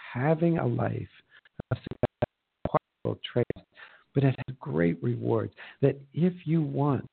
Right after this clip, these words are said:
to be able to live a certain way, you have to behave in a certain way. You have to work. Show them the rewards of success.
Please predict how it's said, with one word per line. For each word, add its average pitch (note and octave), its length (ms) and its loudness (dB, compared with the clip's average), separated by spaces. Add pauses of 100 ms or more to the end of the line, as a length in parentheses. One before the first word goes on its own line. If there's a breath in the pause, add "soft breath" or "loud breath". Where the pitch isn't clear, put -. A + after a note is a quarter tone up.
(560)
to C3+ 80 2
be B2 160 6
able B2 180 6
to B2 120 -4
live B2+ 360 2
a C3+ 80 0 (100)
certain A#2+ 360 -2
way, A#2+ 160 0
you A#2 220 -2 (160)
have D3 160 -6
to C#3 80 -4
behave C#3 500 2
in A#2+ 60 2
a A#2+ 120 -4
certain A2+ 240 -2
way. A2 120 4
You A2+ 100 4
have C3+ 140 4
to C#3+ 80 4
work. C#3+ 180 2 (640 loud breath)
Show G3+ 240 6
them A#2+ 240 2
the G#2 100 -2
rewards G#2 500 -2
of A#2+ 80 -10 (200)
success. - 360 -8